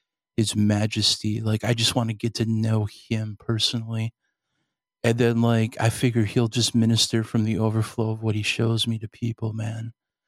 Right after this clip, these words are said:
Like, we don't need to fear this hour. We need to start preparing for the hour that's to come.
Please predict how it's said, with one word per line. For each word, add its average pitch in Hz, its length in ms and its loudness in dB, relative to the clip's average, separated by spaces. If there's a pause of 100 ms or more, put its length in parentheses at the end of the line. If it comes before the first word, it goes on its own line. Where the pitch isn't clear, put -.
(340)
Like, 120 420 4
we 123 360 2
don't 131 300 0
need 120 320 2
to 113 80 2
fear 117 280 0
this 110 240 0
hour. 110 380 2
We 113 140 0
need 139 200 2
to 113 60 -6
start 110 300 0
preparing 113 540 -2
for 110 160 -2
the 107 180 -8
hour 104 280 -6
that's 110 340 -8
to - 120 -18 (120)
come. - 100 -20